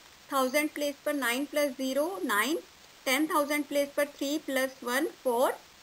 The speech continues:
Lakh जो है उस पे है zero and five, Zero में five plus करेंगे, so फ़ाइव। And ten lakh पर सिक्स प्लस थ्री इक्वल टू nine। Okay, so हमारा आंसर आ जाएगा।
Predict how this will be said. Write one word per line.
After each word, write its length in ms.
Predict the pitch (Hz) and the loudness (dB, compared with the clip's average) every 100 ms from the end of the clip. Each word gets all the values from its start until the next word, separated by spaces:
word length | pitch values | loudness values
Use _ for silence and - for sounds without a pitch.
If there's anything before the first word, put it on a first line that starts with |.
| - - | -18 -2
Lakh 320 | 240 240 311 - - - | 4 4 4 -8 -20 -16
जो 220 | 262 311 | -4 -2
है 220 | 339 330 294 | 0 2 0
उस 160 | 277 - | -2 -2
पे 120 | 285 | 0
है 300 | 311 330 330 | 2 0 -2
zero 360 | 240 240 247 285 | -4 -2 2 4
and 240 | 294 330 | 2 0
five, 400 | - 208 196 185 | 0 -2 -2 -6
Zero 220 | 240 262 | -2 0
में 140 | 277 294 | 0 -2
five 280 | 294 254 262 | -4 -4 -2
plus 160 | 285 285 - | -2 -2 -2
करेंगे, 360 | 269 269 294 | -2 0 -4
so 160 | 302 285 | -4 -6
फ़ाइव। 460 | 277 233 208 320 - - - - - - | -2 -2 0 0 -4 -14 -20 -20 -6 -2
And 260 | 262 269 | -2 -2
ten 280 | 262 269 302 | 0 0 2
lakh 260 | 294 285 - | 0 -2 -2
पर 120 | 294 | -2
सिक्स 340 | 339 - 294 - - - | -2 -6 -8 -10 -18 -8
प्लस 220 | 254 262 - | -4 -4 -6
थ्री 180 | - 254 | -6 -6
इक्वल 260 | 240 226 220 | -4 -4 -4
टू 200 | 311 392 | -2 0
nine। 340 | 247 190 190 - | 0 0 -4 -8
Okay, 280 | 269 359 226 - - - - - | -6 -6 -6 -10 -20 -20 -20 -6
so 120 | 285 | -2
हमारा 340 | 285 240 226 311 | 0 2 4 4
आंसर 440 | 415 262 247 247 | 4 2 0 0
आ 120 | 208 | -2
जाएगा। 400 | 185 190 175 170 | -2 -4 -6 -8